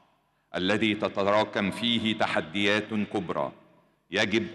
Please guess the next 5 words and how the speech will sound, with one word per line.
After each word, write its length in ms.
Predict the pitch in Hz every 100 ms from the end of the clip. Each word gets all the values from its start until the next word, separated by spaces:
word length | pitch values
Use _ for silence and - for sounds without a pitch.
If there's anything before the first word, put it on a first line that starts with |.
| 107
أن 140 | 110
نواجهها 720 | 107 104 98 110 107 101 110
جميعًا 480 | 98 98 104 113 101
بإرادة 840 | 107 95 92 98 104 101 101 104 98
قوية 520 | 98 95 113 113 120